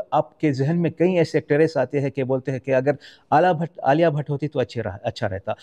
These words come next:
اگر رادھیکا مدن ہوتی یا رادھیکا آپٹے ہوتی تو اچھا رہتا، یا کوئی بھی ایک ایسی اچھی ایکٹریس جو ویب سیریز میں آتی ہے ان کے بجائے تو اچھا رہتا، ایسا لگتا ہے آپ کو۔ یہاں تک کہ آپ یہاں پر جو اسپرش سریواستو ہے، جو لاپتہ لیڈیز میں آئے تھے کچھ، آ،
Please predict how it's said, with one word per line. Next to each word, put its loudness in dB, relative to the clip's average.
اگر 6
رادھیکا 2
مدن 0
ہوتی -2
یا 2
رادھیکا -2
آپٹے 0
ہوتی -4
تو -2
اچھا 0
رہتا، -6
یا 4
کوئی 0
بھی 0
ایک 0
ایسی 0
اچھی 0
ایکٹریس 2
جو 0
ویب -2
سیریز 0
میں 0
آتی 0
ہے 0
ان 2
کے 2
بجائے 0
تو -10
اچھا -4
رہتا، -6
ایسا 0
لگتا 0
ہے 2
آپ 0
کو۔ -2
یہاں 2
تک -4
کہ 2
آپ 4
یہاں -4
پر -2
جو 0
اسپرش 0
سریواستو -2
ہے، -2
جو 0
لاپتہ 0
لیڈیز -2
میں -4
آئے -4
تھے -8
کچھ، -6
آ، 0